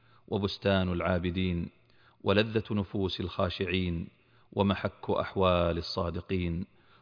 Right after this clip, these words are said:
وميزان أحوال السالكين". هي رحمة الله المهداة إلى عباده المؤمنين، هداهم إليها وعرفهم بها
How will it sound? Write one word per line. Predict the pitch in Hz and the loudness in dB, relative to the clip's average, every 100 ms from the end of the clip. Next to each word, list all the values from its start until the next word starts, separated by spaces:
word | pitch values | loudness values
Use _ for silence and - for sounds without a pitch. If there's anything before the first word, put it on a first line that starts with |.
| - | -8
وميزان | 104 98 95 98 117 113 | -2 2 2 2 2 0
أحوال | - - 104 95 87 | -4 -6 -2 0 0
السالكين". | 87 - 92 87 85 98 87 82 - _ _ - - - | -2 -2 -2 -2 -4 -2 -2 -4 -8 _ _ -20 -16 -2
هي | 107 | 2
رحمة | 104 110 113 110 | 2 2 -4 -2
الله | 107 101 98 - - - - - _ 110 | 0 4 4 2 -8 -20 -20 -20 _ 0
المهداة | 107 101 107 120 113 | 0 0 0 0 0
إلى | - 117 101 | -4 0 2
عباده | 95 95 104 92 92 | 2 0 0 0 -2
المؤمنين، | 90 92 - 98 92 92 85 85 - _ _ _ - | -2 -2 -2 0 2 2 0 -4 -8 _ _ _ -6
هداهم | 110 98 92 87 90 - | 0 4 4 2 -4 -4
إليها | 98 92 85 87 92 - _ _ - - | 0 0 0 -2 -4 -10 _ _ -20 -4
وعرفهم | 101 92 101 113 - 107 110 101 | 2 4 4 2 0 -2 0 0
بها | 107 104 - | 0 -2 -4